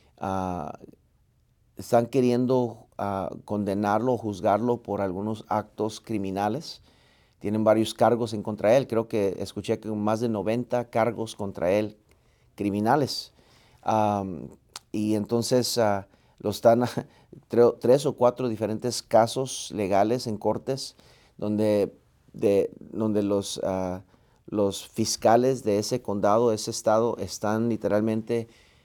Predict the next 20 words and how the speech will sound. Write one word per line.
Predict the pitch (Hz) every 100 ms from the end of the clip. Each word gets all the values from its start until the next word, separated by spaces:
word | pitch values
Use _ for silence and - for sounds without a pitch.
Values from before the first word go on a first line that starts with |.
| _ _ -
ah, | 98 98
yendo | 98 110 117
en | 113
contra | 107 117 131 123 107
del | 95 95
presidente | 98 92 92 95 110
Trump. | 139 139 - _ _ _ _ _ -
Ah, | 95 82
alguno | 104 104 113 113 110
es | 104
por | 107 98
dinero, | 101 117 143 143 123
otro | 113 110
es | 107
por | - 101
una | 104 104
acusación | 101 98 98 110 101
de | 95
otra | - 92
mujer, | 82 - 135 143 139